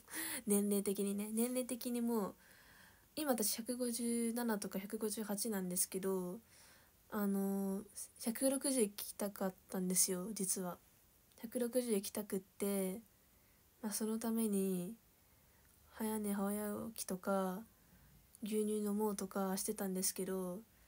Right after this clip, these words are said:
まあ、牛乳は、あの、毎朝飲んでます、いつも。朝ごはんは必ず牛乳も一緒に飲んでて、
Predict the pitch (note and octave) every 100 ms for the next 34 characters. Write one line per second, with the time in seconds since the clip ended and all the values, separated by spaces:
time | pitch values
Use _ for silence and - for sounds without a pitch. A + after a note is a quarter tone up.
0 | - - - A3+ G#3 C#4 D#4 D#4 D#4 D#4
1 | C4 G3 A#3+ - - - - - A#3 A3
2 | A3+ A#3 A#3+ A#3+ A#3 A3 G3 F3 F3+ -
3 | - - G3 F3+ F3 - - - G#3 B3
4 | B3 A3 F#3+ F#3+ G3+ G3+ G3 G3 G3 F#3+
5 | G3 G3 G3+ G3 G3 G3 - - - -
6 | - G#3+ G3+ - G3+ G3+ G3+ F#3+ - F#3+
7 | F3+ F3